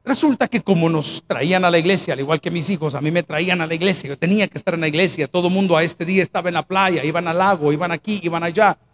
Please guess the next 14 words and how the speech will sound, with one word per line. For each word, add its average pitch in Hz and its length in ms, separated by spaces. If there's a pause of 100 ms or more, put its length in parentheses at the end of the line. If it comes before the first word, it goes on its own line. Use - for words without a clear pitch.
(180)
Yo 202 80
estaba 185 240
en 180 60
la 180 60
iglesia, 185 420
en 139 60
la 160 80
iglesia, 202 380
en 143 60
la 151 80
iglesia, 202 380
en 139 60
la 143 80
iglesia. 185 460